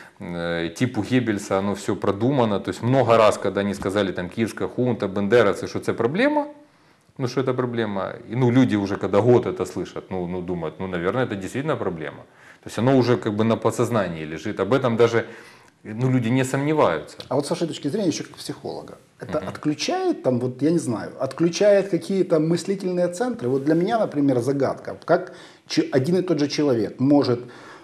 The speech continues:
Speaker 2: ну, я не знаю, там, героизировать генерала Краснова, который был фактически генералом вермахта,
Speaker 1: Мгм.
Speaker 2: и которому сегодня уже стоит памятник в Ростовской области, и
Speaker 1: Мгм.
Speaker 2: завтра может появиться там <laughs> в
Speaker 1: Мгм.
Speaker 2: Ленинградской области памятник.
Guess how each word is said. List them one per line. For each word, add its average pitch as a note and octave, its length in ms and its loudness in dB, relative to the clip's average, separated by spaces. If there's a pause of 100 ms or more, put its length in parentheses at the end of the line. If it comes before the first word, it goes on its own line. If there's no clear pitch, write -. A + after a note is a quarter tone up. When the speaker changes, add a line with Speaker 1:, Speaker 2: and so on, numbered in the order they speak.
(120)
Speaker 2:
ну, D3 60 4
я C#3 60 6
не C3 100 2
знаю, G#2 380 -2
там, F#2 320 -12
героизировать C#3 960 4
генерала C#3 460 2
Краснова, D3+ 800 0
который C3 380 2
был B2+ 220 2
фактически - 560 -6
генералом C3+ 600 4
вермахта, C#3 600 4 (180)
Speaker 1:
Мгм. G2+ 220 -10
Speaker 2:
и - 40 -2
которому C#3+ 460 4
сегодня C3 500 4
уже C3+ 320 6
стоит A#2 380 -2
памятник G#2+ 460 -4
в A#2+ 40 -6
Ростовской D#3+ 520 0
области, A#2 380 -2
и A2+ 40 -6
Speaker 1:
Мгм. G2+ 160 2
Speaker 2:
завтра C#3+ 340 2
может B2+ 300 0
появиться A#2+ 400 -2
там A2+ 240 -4 (340)
<laughs> - 140 -14
в A2 360 2
Speaker 1:
Мгм. B2+ 120 4
Speaker 2:
Ленинградской D3+ 760 6
области G#2+ 360 -8
памятник. G2+ 480 -12